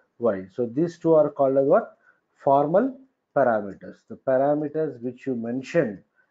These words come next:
at the, as part of definition, we call it as formal parameters. You can observe here, the formal parameter names and actual parameters are name are what? Same.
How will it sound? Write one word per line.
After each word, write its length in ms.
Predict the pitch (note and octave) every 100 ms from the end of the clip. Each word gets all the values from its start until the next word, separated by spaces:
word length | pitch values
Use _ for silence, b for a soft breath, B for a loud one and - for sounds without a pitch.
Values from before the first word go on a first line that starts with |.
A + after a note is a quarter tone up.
| _ A2
at 160 | G#2
the, 80 | A#2+
as 240 | A#2 A#2
part 300 | _ C3+ C#3+ D3
of 220 | C3+ G#2+
definition, 760 | A#2+ - C3 B2 A2+ A#2 G#2
we 120 | A2+ A#2+
call 160 | C3
it 140 | B2 D#3+
as 100 | E3
formal 380 | A#2+ A#2 A#2+ A#2+
parameters. 600 | - G2+ G2 F#2 - F2+ b b b -
You 80 | B2
can 160 | C#3
observe 320 | C3 B2+ E3+ D#3+
here, 260 | D#3+ F#3 b b _
the 100 | A#2+
formal 480 | - C#3 C#3+ E3 F3
parameter 680 | E3+ D#3 D#3 D#3 D#3 D3+ D3
names 300 | D#3 D#3 C#3+
and 160 | B2
actual 380 | A#2+ - - D3
parameters 680 | C#3+ C#3 C3+ C#3 C#3+ C3+ C#3
are 80 |
name 380 | B2+ C3 C3 B2+
are 100 | B2+
what? 300 | C3+ G3 -
Same. 320 | - C3 F#2